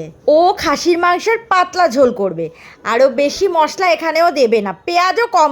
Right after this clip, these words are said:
দেবে। ও এখানে দুটো পেঁয়াজ দিয়েছে, আর পেঁয়াজটা এভাবে পাতলা করে কেটে লেয়ারগুলো এভাবে ছাড়িয়ে নিচ্ছে।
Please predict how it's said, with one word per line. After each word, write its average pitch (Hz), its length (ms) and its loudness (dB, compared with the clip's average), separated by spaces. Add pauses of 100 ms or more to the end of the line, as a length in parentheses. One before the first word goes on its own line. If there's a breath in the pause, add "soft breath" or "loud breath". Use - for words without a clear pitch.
(120)
দেবে। 180 280 -4
ও 233 120 0
এখানে 330 260 -2 (140)
দুটো 359 280 -4
পেঁয়াজ 320 360 -2 (120)
দিয়েছে, 185 420 -8 (440 loud breath)
আর 233 140 -2 (120)
পেঁয়াজটা 302 540 -4
এভাবে 311 340 0
পাতলা 285 440 -4
করে 302 200 -2 (140)
কেটে 302 340 -4 (220)
লেয়ারগুলো 277 540 0
এভাবে 302 380 0
ছাড়িয়ে 269 420 -2
নিচ্ছে। 202 540 -8